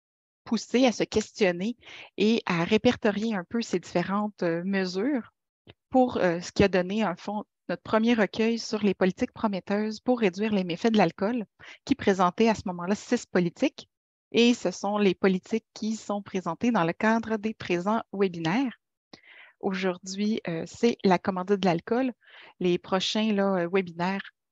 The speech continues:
pourront s'étaler, vont s'étaler jusqu'au vingt-sept avril prochain. J'en ferai une brève mention, là, à la toute fin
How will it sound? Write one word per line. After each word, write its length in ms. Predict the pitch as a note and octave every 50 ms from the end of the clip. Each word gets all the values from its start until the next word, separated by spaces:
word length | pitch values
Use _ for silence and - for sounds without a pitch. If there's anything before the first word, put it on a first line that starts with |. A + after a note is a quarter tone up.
| _
pourront 260 | - - F#3 F#3+ F#3+ G3+
s'étaler, 400 | - G3 - - E3 E3+ E3 -
vont 180 | - F#3 G#3 A3
s'étaler 440 | G#3 - F#3+ - F3 F3 F#3 G#3 G#3+
jusqu'au 360 | G3+ G3+ G#3 - - - F3+
vingt-sept 460 | E3+ E3+ F3+ F3+ F#3 - G3 - -
avril 520 | F#3+ E3 D#3 D3+ F3 - G#3 A3 A3+ A3+ - - _ _ _
prochain. 440 | - - - F#3 - - - A#3 C4+ - _ - - - - _ -
J'en 100 | E3+ E3+
ferai 200 | - - G3 G3
une 140 | G3 F#3 E3
brève 220 | F#3+ F3+ F#3 G3 -
mention, 260 | G3 F3+ E3+ - F#3
là, 180 | G3 G3 F#3+ - - -
à 140 | - G3+
la 140 | G#3 G#3 G3
toute 180 | - F#3+ - -
fin 160 | - G3 G#3